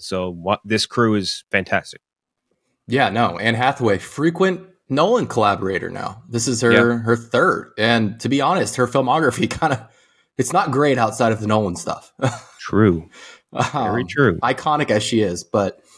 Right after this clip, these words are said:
Speaker 1: She picks bad projects. You wanna talk about a bad
Speaker 2: <laughs>
Speaker 1: agent? Like The
Speaker 2: Bad.
Speaker 1: Witches? What the fuck was that, bro?
Speaker 2: Uh, poor Anne. Um, but great additions. Like you said, Lupita's, like, they kind of held off on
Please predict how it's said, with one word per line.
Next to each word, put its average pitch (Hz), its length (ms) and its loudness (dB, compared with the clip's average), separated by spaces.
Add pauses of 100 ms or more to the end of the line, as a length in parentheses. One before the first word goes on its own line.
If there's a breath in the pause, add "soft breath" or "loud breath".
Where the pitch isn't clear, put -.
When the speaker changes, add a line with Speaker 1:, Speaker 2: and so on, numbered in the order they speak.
(280 soft breath)
Speaker 1:
She - 140 -4
picks - 240 -2
bad 107 340 0
projects. 98 380 -2
You 123 60 0
wanna 131 100 2
talk 127 140 0
about 107 120 0
a 90 40 -6
bad 101 280 2
Speaker 2:
<laughs> 95 40 0
Speaker 1:
agent? 104 260 -2
Like 90 180 -6
The 95 100 -2
Speaker 2:
Bad. 95 180 0
Speaker 1:
Witches? 131 500 0
What - 200 0
the - 80 -2
fuck - 480 -6
was 113 160 -4
that, 117 260 0
bro? 71 300 -10 (960 soft breath)
Speaker 2:
Uh, 98 500 0 (1300 loud breath)
poor 131 180 2
Anne. 82 420 -4
Um, 120 380 2
but 131 280 0 (420 loud breath)
great 143 260 2
additions. - 600 -2
Like 110 180 2
you 113 80 4
said, 101 380 2
Lupita's, 110 760 2
like, 85 220 -2 (460)
they 139 260 0
kind 147 260 -2
of 127 100 0
held 110 200 2
off 117 240 2
on 95 360 0